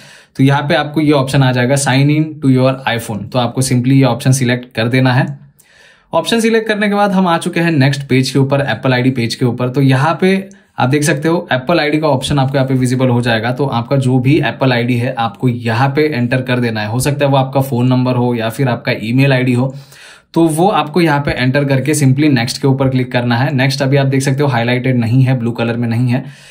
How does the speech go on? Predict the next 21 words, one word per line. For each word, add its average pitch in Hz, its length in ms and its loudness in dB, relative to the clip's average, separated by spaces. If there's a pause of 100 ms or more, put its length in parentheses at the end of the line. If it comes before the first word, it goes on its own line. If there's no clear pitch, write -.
(240)
तो 135 60 2
यहाँ 135 160 2
पे 160 140 0
जब 151 220 0
आप, 147 300 -4
ए, 131 220 0
email 160 240 4
आईडी 170 160 2
एंटर 143 240 0
करोगे, 135 320 0
तो 143 120 -4
यहाँ 117 260 0
पे 135 140 -2
next 117 360 -2
का 135 80 2
option 127 260 0
जो 120 100 -2
है 127 80 0
highlight 113 400 -4
हो 135 100 2
जाएगा। 131 400 -2